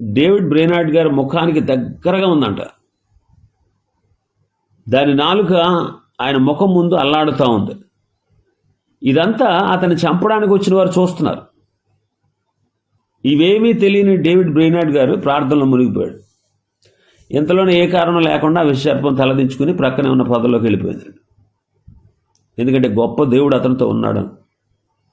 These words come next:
ఆ విషయాన్ని చూసినటువంటి, చంపడానికి వచ్చినటువంటి వాళ్ళు, "రేయ్, దేవుడు ఆయనతో ఉన్నాడురా" అని చెప్పి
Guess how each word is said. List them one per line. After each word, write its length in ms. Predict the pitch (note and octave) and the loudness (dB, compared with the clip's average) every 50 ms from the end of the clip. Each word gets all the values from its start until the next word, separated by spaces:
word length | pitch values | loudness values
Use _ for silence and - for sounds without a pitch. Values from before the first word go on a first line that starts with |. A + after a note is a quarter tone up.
| _ _ _ _ _ _ _ _ _ _ _ _ _ _ B4 A4+ _ _ _ _ _ _ _ _ _ _ _ _ _ _ _ _ _ - - | _ _ _ _ _ _ _ _ _ _ _ _ _ _ _ _ _ _ _ _ _ _ _ _ _ _ _ _ _ _ _ _ _ -6 -2
ఆ 100 | B2 C3+ | 0 0
విషయాన్ని 640 | C#3+ D3 C#3+ F#3+ G3+ G3+ F#3+ E3 D3 C3+ C3+ C#3 C3 | 0 0 0 0 0 0 2 0 2 2 0 0 0
చూసినటువంటి, 1040 | - D#3+ D#3 D#3 D#3 D#3 D3+ C3+ D3 C#3+ C#3 C3 C3 C3+ A#2 G#2 G2+ - - - - - _ _ _ _ | -2 -2 -2 0 0 -2 0 0 0 0 0 0 0 0 0 0 0 -2 -6 -10 -16 -20 _ _ _ _
చంపడానికి 560 | - - C3+ C#3 C#3+ C#3+ E3+ E3+ E3 D#3+ D3 | -14 -8 -6 -4 -2 -2 0 0 0 0 0
వచ్చినటువంటి 480 | D3 - - C#3+ C3+ C3+ D3 C3 B2 A#2+ | 0 -2 -2 -4 -2 0 0 0 0 0
వాళ్ళు, 500 | A#2+ A2+ A2 A2 G#2 F#2 F#2+ G2+ - - _ _ _ _ _ _ _ _ _ _ _ _ _ _ _ _ - - | 0 0 0 0 -2 -4 -6 -8 -12 -18 _ _ _ _ _ _ _ _ _ _ _ _ _ _ _ _ -4 -2
"రేయ్, 320 | B2 C#3+ C#3 A#2+ G2 F2 - - - _ _ _ _ _ - G2+ | 0 2 2 0 -2 -4 -10 -18 -20 _ _ _ _ _ -14 -4
దేవుడు 680 | F#2+ A#2 C3 D3 D#3 D#3 B2+ B2+ C3+ - F#3 - - - _ _ _ _ _ _ _ _ _ - - | 0 2 2 4 4 2 2 2 2 0 -2 -6 -8 -16 _ _ _ _ _ _ _ _ _ -8 -4
ఆయనతో 360 | G#2+ A#2 C3 C#3+ C3 D3+ C#3+ | -2 0 0 0 0 0 0
ఉన్నాడురా" 600 | C3+ C#3 C#3+ C#3 B2 A2+ A2 A2+ A#2 - - - _ _ _ _ _ _ _ - - | 2 2 0 0 0 0 0 -2 -2 -6 -14 -20 _ _ _ _ _ _ _ -8 -6
అని 100 | B2 A#2 A2+ C3 | -4 -2 0 -2
చెప్పి 520 | B2+ C3+ D3 C3+ G2 F#2+ G2 - - | -2 0 0 -2 -2 -2 -4 -8 -12